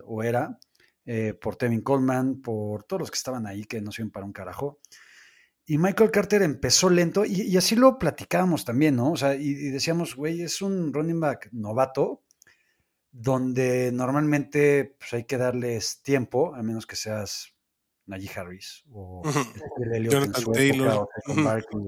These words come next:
Speaker 1: etcétera". Hasta Jonathan Taylor, la temporada pasada, ¿cómo fue, no? Y creo que con Michael Carter,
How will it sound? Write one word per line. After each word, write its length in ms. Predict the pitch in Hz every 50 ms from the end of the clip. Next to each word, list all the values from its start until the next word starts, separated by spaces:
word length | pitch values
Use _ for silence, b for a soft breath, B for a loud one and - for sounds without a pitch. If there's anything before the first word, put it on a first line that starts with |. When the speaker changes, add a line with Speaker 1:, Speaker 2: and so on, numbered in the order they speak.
| 98 92
Speaker 1:
etcétera". 340 | - - 92 - 139 147 B B B B B B
Hasta 140 | B - 175
Jonathan 420 | 202 233 247 220 170 160 139 131 151
Taylor, 340 | 202 185 151 123 113 113
la 140 | 113 110 107
temporada 300 | - 120 113 151 156 -
pasada, 540 | - 113 - 135 131 135 139 131 131 120 - - - - -
¿cómo 200 | - 131 123 127
fue, 240 | 127 - 139 120 104
no? 240 | 98 113 147 - - B B B B B B B B B B B B -
Y 100 | 165 156
creo 140 | - 185 196
que 120 | 214 190
con 160 | - 170 160
Michael 360 | 175 180 175 - 196 180 180
Carter, 680 | - 170 165 165 - - 170 170 170 170 175 180 -